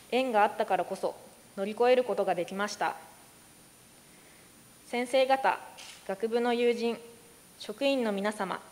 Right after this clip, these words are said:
サークルの仲間、アルバイト先の方々、そして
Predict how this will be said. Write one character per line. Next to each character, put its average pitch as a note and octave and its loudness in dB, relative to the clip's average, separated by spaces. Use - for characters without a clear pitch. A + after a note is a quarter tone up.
サ A3 0
ー A3 0
ク A3 -6
ル A3+ -2
の A3+ -2
仲 A3+ -2
間、 A3+ 0
ア G#3 -2
ル A3+ 2
バ B3+ 6
イ C4 2
ト C4 -2
先 B3+ -2
の B3+ -2
方 C4 2
々、 A3 2
そ G#3+ -6
し - -10
て A#3 -2